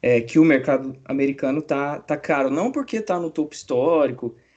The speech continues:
mas, né, se você analisar os, é, P L tá próximo do topo histórico, né, os, os indicadores do Warren Buffett ou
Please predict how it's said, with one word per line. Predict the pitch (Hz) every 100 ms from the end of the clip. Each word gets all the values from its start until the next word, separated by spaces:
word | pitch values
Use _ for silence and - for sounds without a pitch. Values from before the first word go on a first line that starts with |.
| _
mas, | 139 135 139 147 151 -
né, | 131 165
se | - 143
você | 135 139
analisar | 131 135 120 127 123 117 -
os, | 117 - - - _ -
é, | - - - -
P | 156
L | 131 160 160 123
tá | 117 131 127
próximo | - - 131 127 123 123
do |
topo | 120 120 -
histórico, | - 170 175 151 139 127
né, | 135
os, | 139 131
os | 123 120
indicadores | 131 131 139 120 123 127
do | 113 120
Warren | 123 120
Buffett | 104 120 143 127 - -
ou | 120 117